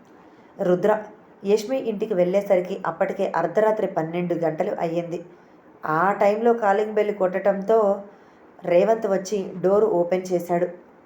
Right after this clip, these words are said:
బయట రుద్ర కనిపించడంతో, "రా రుద్ర, లోపలికి" అంటూ పిలిచి, "యష్మి నిద్రపోతుంది, వెళ్ళు రూమ్లోకి" అని చెప్పి రుద్ర లోపలికి రావటానికి దారి ఇస్తూ అన్నాడు. "ఓకే మామయ్య"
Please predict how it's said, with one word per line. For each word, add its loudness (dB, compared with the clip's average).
బయట 2
రుద్ర 2
కనిపించడంతో, -2
"రా 2
రుద్ర, 0
లోపలికి" 0
అంటూ -2
పిలిచి, -6
"యష్మి -4
నిద్రపోతుంది, -4
వెళ్ళు 4
రూమ్లోకి" 0
అని 0
చెప్పి -4
రుద్ర 2
లోపలికి 0
రావటానికి 0
దారి 0
ఇస్తూ -6
అన్నాడు. -2
"ఓకే -2
మామయ్య" 0